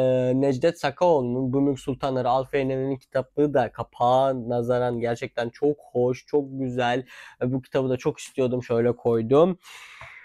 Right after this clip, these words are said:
Evet. Of, bu kitap, bekle. Sen bir bekle. Bakayım, hasarsız da gelmiş. Ah, mükemmel.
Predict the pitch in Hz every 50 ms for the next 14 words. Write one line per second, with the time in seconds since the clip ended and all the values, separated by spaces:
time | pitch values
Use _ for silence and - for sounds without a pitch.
0 | - - _ _ _ _ _ _ _ 175 180 185 160 156 160 156 147 147 143 143
1 | 139 139 139 135 131 131 - - _ 175 170 156 143 - - - - 139 127 -
2 | - - 123 110 - - 131 123 123 _ _ 104 104 - - 143 147 147 147 139
3 | 139 127 131 120 120 - _ 120 113 104 104 - _ _ _ _ _ _ _ 117
4 | 120 117 - _ 131 123 117 - - 120 - - 127 123 117 - - 131 123 117
5 | 120 113 113 113 110 110 110 113 123 - - - - _ - - - _ _ _
6 | _ _ _ _ _ _ _ _ _ _ _ _ - - _ _ _ _ _ -
7 | - - _ _ _ _ - - - 123 117 110 - - - - - - - 123
8 | 131 123 - - 123 123 123 123 - -